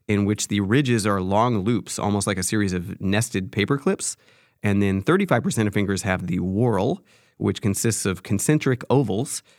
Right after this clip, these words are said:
You can have a mixture of fingerprints. I didn't know this. Your thumb could have the whorl, and your index finger could have the loop, and, you know,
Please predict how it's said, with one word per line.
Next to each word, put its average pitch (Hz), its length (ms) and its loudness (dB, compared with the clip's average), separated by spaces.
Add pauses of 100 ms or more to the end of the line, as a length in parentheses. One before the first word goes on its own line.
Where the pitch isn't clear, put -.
(160)
You 123 100 2
can 202 280 4
have 190 180 4
a 156 60 4
mixture 156 420 2
of 147 80 0
fingerprints. 214 440 -2
I 151 100 0
didn't 175 180 2
know 185 140 4
this. 113 200 0
Your 170 140 0
thumb 156 500 2
could 117 160 -2
have 117 220 2
the 104 100 4
whorl, 117 520 2 (100)
and 110 240 2
your 113 120 0
index 156 340 2
finger 104 280 2
could 104 160 -2
have 104 220 2
the 95 80 0
loop, 127 400 0 (360)
and, 95 400 0
you 101 100 0
know, 101 180 -2